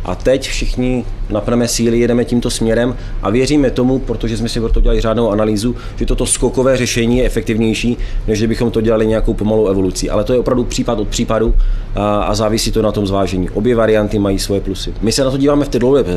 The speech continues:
perspektivě, to znamená, hledáme ty správné kroky ve správný čas, ale vždycky je to skokové. Takže jsme například, eh, osekali množství užitkové vody. My třeba při během výroby,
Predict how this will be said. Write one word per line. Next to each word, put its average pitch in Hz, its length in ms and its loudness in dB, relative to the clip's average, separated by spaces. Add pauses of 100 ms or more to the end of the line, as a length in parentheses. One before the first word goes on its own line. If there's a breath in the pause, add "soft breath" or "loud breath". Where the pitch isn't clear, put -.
(140)
perspektivě, 107 540 0
to 107 160 -2
znamená, 110 420 0
hledáme 110 400 0
ty 110 120 -4
správné 107 440 -2
kroky 107 260 -2
ve 107 80 2
správný 104 400 -2
čas, 107 320 -2 (300 loud breath)
ale 113 120 0
vždycky 143 280 0
je 139 40 0
to 143 80 0
skokové. 104 500 0 (240 loud breath)
Takže 113 500 0 (280)
jsme 113 320 2
například, 107 580 -2
eh, 104 220 2 (120)
osekali 117 420 0
množství 120 380 0
užitkové 123 480 0
vody. 110 380 2 (180 loud breath)
My 143 260 2
třeba 113 260 0
při - 140 -4
během 117 400 0 (260)
výroby, 107 640 2